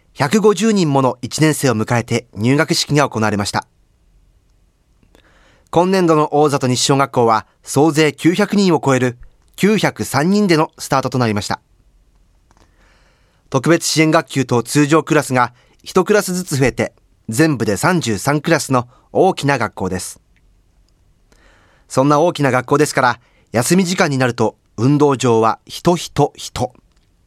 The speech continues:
ドッジボールのコートの間隔も狭く、隣のボールが曲げり込むなんて日常茶飯事。三百六十度、全方向への知覚を忍者のように研ぎ澄ませて勝負しているのです。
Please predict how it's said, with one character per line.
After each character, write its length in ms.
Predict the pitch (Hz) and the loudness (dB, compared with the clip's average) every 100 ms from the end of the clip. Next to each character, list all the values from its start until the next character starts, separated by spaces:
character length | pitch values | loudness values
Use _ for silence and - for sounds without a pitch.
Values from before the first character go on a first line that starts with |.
| _ _ _ _ _ _ | _ _ _ _ _ _
ド 120 | 107 | -2
ッ 40 | 127 | -2
ジ 160 | - | 0
ボ 140 | 156 180 | 2 2
ー 40 | |
ル 60 | 139 | 2
の 100 | 127 | 0
コ 180 | - 156 | 2 0
ー 20 | |
ト 100 | 139 | 2
の 120 | 117 | -2
間 180 | 127 139 | -2 -2
隔 200 | 156 151 | 0 0
も 80 | 151 | 0
狭 180 | 156 | 0
く、 220 | 151 135 - _ _ _ _ _ _ - | 0 -2 -4 _ _ _ _ _ _ -2
隣 280 | 131 151 | 2 2
の 100 | 165 | 2
ボ 120 | 156 160 | 2 2
ー 40 | |
ル 60 | 151 | 2
が 120 | 143 | 2
曲 120 | 131 | 2
げ 80 | 151 | 0
り 60 | 156 | 0
込 100 | 165 | 2
む 60 | |
な 100 | 147 | 2
ん 60 | 120 | 0
て 200 | 131 120 | -2 -2
日 320 | 107 101 - | -2 -4 0
常 180 | 156 160 | 2 2
茶 120 | 139 | 0
飯 220 | 123 143 | -2 -2
事。 160 | 104 92 _ _ _ _ _ _ _ _ _ _ - | -4 -10 _ _ _ _ _ _ _ _ _ _ -6
三 240 | - 165 | -2 0
百 220 | 147 - | 0 0
六 200 | 131 156 | 0 2
十 160 | 147 143 | 2 2
度、 160 | 123 - _ _ - | 0 -4 _ _ -14
全 260 | - 156 180 | -2 0 0
方 240 | 151 151 | 0 0
向 220 | - 147 | 2 0
へ 20 | |
の 100 | 135 | 0
知 180 | 120 - | -4 -4
覚 220 | 147 123 | -4 0
を 160 | 135 127 _ _ - | 0 0 _ _ -4
忍 300 | 120 180 202 | 0 2 2
者 120 | 165 | 0
の 80 | 127 | 2
よ 160 | 135 | 2
う 40 | 135 | 2
に 140 | 117 | -2
研 200 | - 123 | -4 -2
ぎ 120 | 139 | -2
澄 160 | 180 185 | 0 0
ま 80 | 180 | 0
せ 100 | 151 | 0
て 100 | 151 | -2
勝 200 | - 123 | 0 0
負 100 | 98 | -2
し 80 | - | -4
て 80 | |
い 40 | 110 | -4
る 60 | |
の 60 | 98 | -2
で 100 | 87 | -6
す。 200 | - - | -8 -14